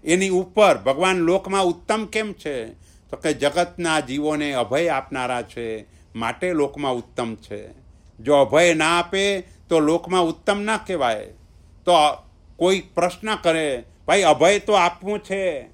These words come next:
પણ શું કરું? મારી પાસે આંખ જ નથી. આંખ હોય તો હું અભય આપું." કોઈને દીક્ષા લેવી હોય અને પ્રજ્ઞાચક્ષુ હોય તો એને દીક્ષા ના અપાય. દીક્ષા લીધા પછી આંખ જાય એ જુદી વાત છે,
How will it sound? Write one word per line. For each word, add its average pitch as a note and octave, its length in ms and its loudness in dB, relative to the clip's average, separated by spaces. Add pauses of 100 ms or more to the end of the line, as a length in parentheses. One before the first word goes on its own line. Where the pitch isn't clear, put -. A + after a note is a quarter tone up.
(280)
પણ F3 140 -2
શું G#3+ 320 -4
કરું? F3 360 2 (360)
મારી D#3 240 0
પાસે E3+ 320 -2
આંખ D3+ 360 -2
જ D3+ 200 -2
નથી. A#2+ 580 -10 (280)
આંખ F3+ 320 2
હોય E3 260 2
તો G#3 160 -2
હું G3 200 2
અભય E3 280 2
આપું." C#3 540 -4 (360)
કોઈને E3 340 -2
દીક્ષા D3 420 -2
લેવી E3+ 300 -4
હોય D#3+ 420 0 (340)
અને D#3+ 180 0
પ્રજ્ઞાચક્ષુ F3+ 840 -4
હોય D#3 480 -2 (400)
તો D3+ 80 -2
એને D3 180 -2
દીક્ષા D3 400 -4
ના F3+ 200 -2
અપાય. G#2+ 440 -6 (460)
દીક્ષા F#3 400 2
લીધા D#3 420 4
પછી G3 420 -2
આંખ G3 260 2
જાય G3 280 2
એ G3 80 2
જુદી F#3 280 -6
વાત B2+ 260 0
છે, G2+ 240 -16